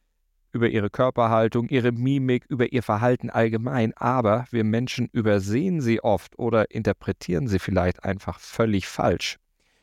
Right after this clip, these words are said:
Wie toll wäre es daher, wenn wir unsere Hunde wirklich verstehen könnten, wenn wir wirklich genau verstehen könnten, was sie uns sagen wollen und wenn wir direkt mit ihnen sprechen und auch ihre Botschaften eben komplett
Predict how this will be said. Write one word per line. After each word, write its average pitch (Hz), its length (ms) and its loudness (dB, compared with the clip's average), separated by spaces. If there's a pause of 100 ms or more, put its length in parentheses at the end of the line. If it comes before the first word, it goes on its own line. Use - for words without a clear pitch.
(220)
Wie 113 100 -2
toll 196 280 0
wäre 143 180 2
es - 120 -4
daher, 135 500 2
wenn 131 240 0
wir 131 240 2
unsere 113 300 -2
Hunde 131 320 -4
wirklich 139 360 -4
verstehen - 520 -4
könnten, 90 340 -2
wenn 117 100 -2
wir 123 80 2
wirklich 147 320 -2
genau 139 380 -2
verstehen - 480 -4
könnten, 120 460 -2
was 120 240 -2
sie 151 160 -4
uns 135 320 -4
sagen 113 400 -4
wollen 110 240 2
und 135 120 -6
wenn 147 140 0
wir 139 120 2 (280)
direkt 127 300 0 (100)
mit - 160 -14
ihnen 117 180 -2
sprechen - 560 -2
und - 260 -4
auch 123 140 -4
ihre 120 200 0
Botschaften - 720 -6
eben 147 320 0
komplett 175 680 -2